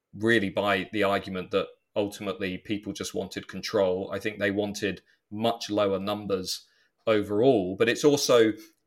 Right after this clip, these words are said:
really underlining just how broken our political economy has begun, has become. I completely agree with Fraser that,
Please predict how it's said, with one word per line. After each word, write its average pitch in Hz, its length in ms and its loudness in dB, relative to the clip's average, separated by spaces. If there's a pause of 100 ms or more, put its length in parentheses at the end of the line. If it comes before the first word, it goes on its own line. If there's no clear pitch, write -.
(200)
really 123 340 10
underlining 110 840 4
just - 260 -2
how 113 160 2
broken 113 480 4
our 104 100 0
political 101 680 -2 (340)
economy 107 520 0
has 110 160 -2
begun, 107 440 4 (300)
has 107 140 -2
become. 120 360 6
I 104 120 4
completely 120 420 6
agree 127 300 8
with 110 180 0
Fraser 135 300 8
that, 90 180 4